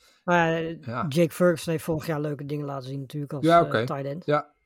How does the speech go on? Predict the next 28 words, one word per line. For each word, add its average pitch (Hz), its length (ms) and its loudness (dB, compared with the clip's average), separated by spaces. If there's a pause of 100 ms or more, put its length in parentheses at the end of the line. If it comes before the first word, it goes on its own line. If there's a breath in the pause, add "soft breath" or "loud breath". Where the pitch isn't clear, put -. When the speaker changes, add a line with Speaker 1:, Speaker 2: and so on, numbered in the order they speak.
(120)
Speaker 2:
ja. 143 240 2
Speaker 1:
Maar 160 100 0
goed, 151 140 2
en, 151 80 -4
en 170 220 0
je, 165 280 6
je 156 80 2
hebt 160 120 4
wel 165 160 4
nog 156 160 2
een 165 100 0
beetje 160 260 0
een 156 120 2
nummer 151 220 0
drie 147 180 -2
receiver 156 380 -4
nodig 143 200 -4
Speaker 2:
Ja, 131 80 -4
Speaker 1:
natuurlijk. 139 220 -4
Speaker 2:
zeker. 123 340 0
Er 107 80 -8
moet 117 120 -10
toch - 160 -10
iemand 110 240 -8
nog 104 80 -8
bij 110 220 -4
gaan 101 100 -12
komen. 120 300 -16